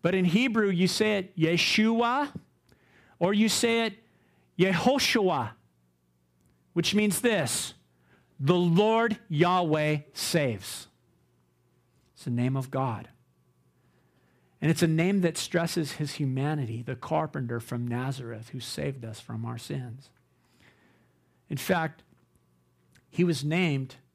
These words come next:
before he was born. The angel came to Mary and Joseph and said, "She's gonna bear a son," or to Joseph, "She's gonna bear a son, and you shall call his name Yehoshua,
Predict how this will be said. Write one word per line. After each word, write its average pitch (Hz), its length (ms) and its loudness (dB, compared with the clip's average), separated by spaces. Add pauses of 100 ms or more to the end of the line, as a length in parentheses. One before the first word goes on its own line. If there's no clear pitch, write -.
(760)
before 151 360 -2
he 151 40 2
was 151 220 -4
born. 156 360 -2
The 123 140 -4
angel 143 300 -4
came 165 320 -6
to - 160 -10
Mary 135 280 -6
and 131 120 -8
Joseph 139 420 -8
and 135 140 -6
said, 131 340 -4 (400)
"She's - 240 -10
gonna 139 160 -2
bear 170 220 -2
a 175 60 -6
son," 113 500 -8
or 120 80 -8
to 131 140 -6
Joseph, 123 480 -8
"She's - 240 -16
gonna 120 180 -4
bear 139 160 -2
a 165 60 -4
son, 110 420 -10 (580)
and 110 180 -6
you 131 120 -2
shall - 240 -6
call 175 220 -4
his 165 240 -4
name 143 380 -2 (560)
Yehoshua, 117 760 -6